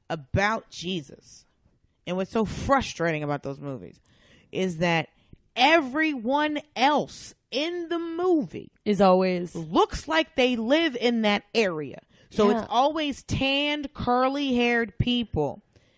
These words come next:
Speaker 1: And then this hippie motherfucker comes
Speaker 2: He's like,
Speaker 1: walking
Speaker 2: "I'm
Speaker 1: through.
Speaker 2: Jesus." And you're like, "This doesn't,"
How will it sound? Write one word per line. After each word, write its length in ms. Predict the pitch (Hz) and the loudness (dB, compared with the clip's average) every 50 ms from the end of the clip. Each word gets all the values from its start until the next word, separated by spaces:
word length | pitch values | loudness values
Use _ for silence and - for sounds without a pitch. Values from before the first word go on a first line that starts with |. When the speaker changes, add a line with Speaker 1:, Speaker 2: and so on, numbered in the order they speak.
| _ _ _ _ | _ _ _ _
Speaker 1:
And 280 | - 214 226 220 208 185 | -6 -4 -4 -4 -2 0
then 240 | 254 294 302 294 285 | 0 0 0 0 -2
this 180 | 277 262 - | -4 -4 -4
hippie 460 | - - - 269 277 262 - 269 262 | -6 0 2 2 2 4 2 0 0
motherfucker 800 | 240 240 233 226 214 214 214 185 - - 202 196 185 - 196 185 | 2 2 2 2 2 0 -4 -2 4 6 6 6 6 2 -2 0
comes 200 | - - 208 196 220 226 | 2 2 2 4 4 4
Speaker 2:
He's 120 | 214 185 | 4 8
like, 80 | 190 190 | 8 10
Speaker 1:
walking 240 | 208 220 214 208 214 | 10 10 10 8 6
Speaker 2:
"I'm 280 | 220 220 220 214 214 | 2 2 2 0 -2
Speaker 1:
through. 180 | 190 175 214 - | -2 0 2 4
Speaker 2:
Jesus." 300 | 180 - 196 202 196 185 | 4 4 2 0 -6 -6
And 60 | - | -4
you're 100 | 214 208 | -4 -4
like, 80 | 208 208 | -2 -2
"This 120 | - 220 - | -4 -4 -2
doesn't," 320 | 247 247 226 240 226 - | -2 0 0 -2 -4 -6